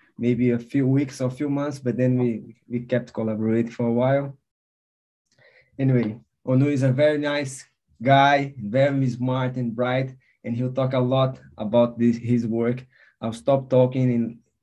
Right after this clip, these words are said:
give the opportunity to him. So just one more thing,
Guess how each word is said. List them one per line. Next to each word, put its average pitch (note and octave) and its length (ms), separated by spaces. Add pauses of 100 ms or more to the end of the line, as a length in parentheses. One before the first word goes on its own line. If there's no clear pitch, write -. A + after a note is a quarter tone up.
(160)
give B2 400
the A2+ 120
opportunity A2 480
to A2 160
him. D#3 360 (260)
So C3+ 180
just D3 260
one E3+ 120
more D#3 180
thing, D3 380